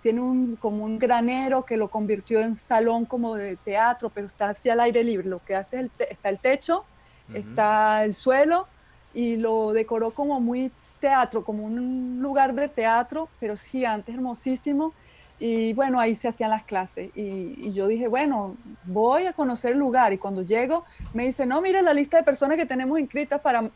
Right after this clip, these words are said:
Speaker 1: para hoy, esta noche, mañana, el domingo. Tenía,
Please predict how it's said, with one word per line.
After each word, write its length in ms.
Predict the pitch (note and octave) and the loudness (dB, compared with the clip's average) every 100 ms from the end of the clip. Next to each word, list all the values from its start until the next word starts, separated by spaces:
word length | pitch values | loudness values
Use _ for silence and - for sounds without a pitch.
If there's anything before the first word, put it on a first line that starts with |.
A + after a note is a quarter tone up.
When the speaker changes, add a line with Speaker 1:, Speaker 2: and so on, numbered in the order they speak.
| _ | _
Speaker 1:
para 220 | A#3 A3+ | 2 4
hoy, 160 | A3 B3+ | 4 2
esta 200 | C#4 B3+ | 0 -2
noche, 520 | B3 D#4 F#4+ F#4 F#4 - - - | 0 0 0 -2 -6 -8 -18 -8
mañana, 680 | G3+ A3 C4+ D#4+ D#4 C#4+ | -6 -2 0 0 0 0
el 80 | B3 | 0
domingo. 720 | G3+ G#3 C4+ F#4 E4+ E4+ E4+ - - - _ | -2 -4 -4 -2 0 2 0 -4 -20 -20 _
Tenía, 460 | A#3 A#3 B3 B3+ | -2 0 0 -2